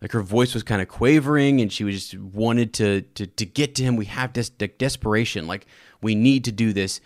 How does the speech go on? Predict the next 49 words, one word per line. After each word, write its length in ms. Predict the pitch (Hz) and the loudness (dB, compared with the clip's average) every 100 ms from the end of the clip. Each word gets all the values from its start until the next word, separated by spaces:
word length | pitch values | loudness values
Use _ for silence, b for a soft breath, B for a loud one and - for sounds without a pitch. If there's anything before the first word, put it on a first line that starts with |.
| b | b
He 180 | - 156 | 2 4
would 160 | 131 | 2
do 120 | 123 120 | 2 2
this 140 | 113 | 0
for 160 | - 90 | -4 -2
us. 220 | 101 - | -2 -4
We 80 | 98 | -6
have 200 | 117 - | -6 -6
to 80 | |
get 240 | 104 120 - | -4 -4 -2
there 280 | 104 98 - b b | 0 0 -4 b b
fast." 420 | _ 123 117 117 120 | _ 0 2 0 -4
At 80 | |
first, 220 | - 185 - | -2 -2 0
they're 80 | |
going 220 | 120 131 120 | 2 2 2
to 80 | |
a 20 | 113 | 0
different 260 | 113 117 | -2 -2
planet, 480 | - 110 107 107 - b b | -4 -2 0 0 -4 b b
and 240 | - 101 101 | -6 -2 0
then, 340 | 101 101 98 | 0 -2 -4
you 100 | - | -6
know, 180 | 98 90 | -6 -4
eventually 400 | 92 95 92 98 | -4 -4 -4 -6
they, 200 | 92 92 | -2 -4
they 320 | - 92 92 - | -4 -8 -8 -6
find 200 | 101 95 | -4 -2
out 60 | |
that 60 | 92 | -4
he's 140 | 92 | -6
on 100 | 90 | -6
Kamino. 580 | 90 95 98 98 92 90 - b b b b - | -8 -6 -2 -2 -2 -6 -10 b b b b -2
And 540 | 110 110 104 104 98 | 0 2 2 0 -4
she's 260 | - - 123 | -6 -4 -2
just 220 | 143 170 | 0 -2
so 220 | - 139 | 2 2
attached, 540 | 160 - 123 110 107 - | 2 0 -2 -2 -4 -6
and 140 | 107 | -6
she's 180 | - 98 | -6 -10
so, 720 | - - 123 120 127 143 143 _ _ _ _ _ - _ - | -8 -2 0 0 0 -2 -6 _ _ _ _ _ -20 _ -4
uh, 320 | 101 101 98 | 0 0 0
she 160 | 107 - | -2 -2
so 100 | 147 | 0
much 180 | 147 123 | 0 0
loves 420 | 107 113 117 107 | 0 2 2 0
the 80 | 98 | 0
Bad 280 | 104 101 | 2 2
Batch 600 | 92 98 90 71 - - | 0 0 0 -4 -10 -12